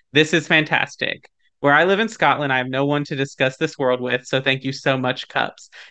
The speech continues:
Thank you, Emily, for your kind comment. We are glad that we can help you dive deeper into the world of Dragon Age, which is the whole reason we started this podcast.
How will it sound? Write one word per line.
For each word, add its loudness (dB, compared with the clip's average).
Thank 4
you, 2
Emily, 2
for 0
your 2
kind 0
comment. 4
We 0
are 2
glad 2
that 0
we -2
can -2
help 0
you 0
dive 4
deeper -2
into -4
the 0
world 0
of -4
Dragon 0
Age, 2
which -6
is -4
the -4
whole -2
reason -2
we 4
started 2
this -2
podcast. 0